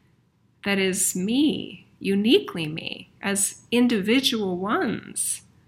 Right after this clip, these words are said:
Yeah. <sighs> So bringer of light, it's always been yours. You brought it with you. You set it up that way.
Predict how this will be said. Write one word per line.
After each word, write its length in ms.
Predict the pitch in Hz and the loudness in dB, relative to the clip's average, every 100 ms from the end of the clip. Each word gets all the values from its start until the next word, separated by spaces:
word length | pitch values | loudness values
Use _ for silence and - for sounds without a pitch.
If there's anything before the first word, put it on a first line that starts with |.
| _ _ _ _ _ _ _ _ _ _ _ _ _ _ _ _ _ _ _ _ _ _ _ _ _ _ _ _ - | _ _ _ _ _ _ _ _ _ _ _ _ _ _ _ _ _ _ _ _ _ _ _ _ _ _ _ _ -10
Yeah. 280 | 175 - - - _ _ _ _ _ _ _ _ _ _ _ _ _ _ _ _ _ _ _ _ _ _ _ - | -8 -8 -12 -20 _ _ _ _ _ _ _ _ _ _ _ _ _ _ _ _ _ _ _ _ _ _ _ -8
<sighs> 320 | 220 190 156 - - - - | -4 -4 -6 -8 -12 -18 -10
So 300 | - 233 196 - | -6 -4 -6 -6
bringer 720 | 196 190 214 226 240 233 233 | -6 -2 0 2 4 2 0
of 260 | - 190 196 | -2 -6 -6
light, 520 | 185 185 185 - - - _ _ _ _ _ - | -4 -2 -4 -6 -14 -16 _ _ _ _ _ -8
it's 140 | - - | -6 -2
always 460 | 208 233 240 233 | 0 4 4 4
been 240 | 233 185 180 | 0 -4 -4
yours. 380 | - 67 - | -4 -6 -6
You 60 | 190 | -8
brought 440 | 190 185 185 214 | -8 -8 -4 -4
it 240 | 233 226 - | -4 -4 -4
with 300 | 202 196 - | -4 -4 -8
you. 260 | - - - _ _ _ _ _ _ _ | -8 -10 -18 _ _ _ _ _ _ _
You 100 | 196 | 0
set 400 | 196 - 254 247 | 6 6 6 2
it 160 | 262 262 | 0 0
up 300 | 196 226 - | -2 -2 -4
that 280 | - - - | -6 -8 -8
way. 360 | - - - | -14 -16 -18